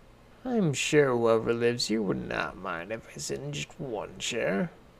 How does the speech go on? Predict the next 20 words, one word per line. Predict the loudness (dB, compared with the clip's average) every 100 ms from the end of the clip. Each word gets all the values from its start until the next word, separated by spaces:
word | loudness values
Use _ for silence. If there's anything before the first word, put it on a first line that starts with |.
| -20
said | -12 -12 -8
Goldilocks. | -8 -8 -8 -6 -6 -8 -16 -20 -20 -20 -20 -20 -20 -20 -20 -20 -20 -20 -20 -20 -20 -20 -20 -20 -20 -20 -20 -20 -20 -20 -20 -20 -20 -20 -20 -20 -20 -20 -20 -20 -20 -20 -20 -20 -20 -20 -20 -20 -20 -20 -20 -20 -20 -20 -20 -20 -20
She | -16 -10
sat | -4 2 2 4
on | 6
the | 6 6
big | 4 6 6 2
chair, | 0 2 2 -4 -2
but | -2
it | 0
was | -2 -4
too | -2 4 6
hard. | 6 6 6 2 -4 -18 -20 -20 -20 -20 -20 -2
"The |
next | 4 4 4
chair | 6 8 8
looks | 6 2
good," | 2 6 6 4 -8 -20 -20 -20 -18
said | -10 -10 -10 -4
Goldilocks. | -4 -2 -4 -4 -6 -12